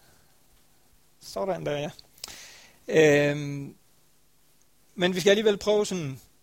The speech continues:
på en måde at gå igennem de her vers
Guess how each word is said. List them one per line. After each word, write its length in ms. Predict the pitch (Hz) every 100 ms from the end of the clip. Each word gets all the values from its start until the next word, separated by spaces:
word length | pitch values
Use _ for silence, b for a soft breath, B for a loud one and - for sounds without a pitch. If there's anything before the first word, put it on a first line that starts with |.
| _ _ _ _ -
på 120 | 180
en 240 | 185 196 151
måde 300 | 151 165 143
at 160 | 143
gå 140 | 151 143
igennem 560 | 135 180 165 131 143 120 _ _ _ _ _
de 100 | 160
her 380 | 139 156 135 127
vers 480 | 123 143 147 - -